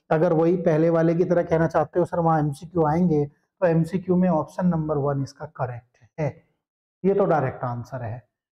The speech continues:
Explanation भी सुनना है तो आ जाइए, Interest इधर आ जाओ जल्दी, ठीक है, इधर उधर दिमाग मत दौड़ाओ। पहले number पर देखिए, पहले number पर आपका क्या है, पीसीएल फ़ाइव है, बहुत अच्छे से structure बनी हुई है, एसपी three upgradized होता है,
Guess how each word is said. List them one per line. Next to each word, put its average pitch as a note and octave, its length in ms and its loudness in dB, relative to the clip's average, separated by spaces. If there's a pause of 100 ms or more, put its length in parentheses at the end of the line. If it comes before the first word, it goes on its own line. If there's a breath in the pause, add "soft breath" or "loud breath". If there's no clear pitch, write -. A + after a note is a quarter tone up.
(260)
Explanation G3+ 800 0
भी A3+ 100 2
सुनना A3 340 0
है A#3+ 160 -2 (400)
तो D#3 60 0
आ C3+ 120 0
जाइए, E3 600 -2
Interest E3 640 0
इधर F#3 180 2
आ D3+ 80 2
जाओ E3+ 160 2
जल्दी, F#3 300 2
ठीक - 600 -8
है, F#3 100 2
इधर E3+ 140 2
उधर F#3+ 240 2
दिमाग F3 320 2
मत G#3+ 160 0
दौड़ाओ। C3 360 -2 (560)
पहले A#3 240 2
number G3+ 300 2
पर D3 180 2
देखिए, A#3 520 0 (380)
पहले C4 280 2
number G3+ 340 2
पर F#3+ 180 2
आपका D#3+ 380 0
क्या F#3+ 180 0
है, F#3+ 180 2
पीसीएल D3+ 500 0
फ़ाइव E3 340 2
है, F3 140 0
बहुत D3 240 0
अच्छे D3+ 220 -6
से D3 120 0
structure E3+ 420 -6
बनी F#3 220 2
हुई F#3+ 200 2
है, G#3 200 2
एसपी - 280 -6
three D#3+ 160 -6
upgradized D3+ 560 -2
होता G3 320 0
है, C4 260 2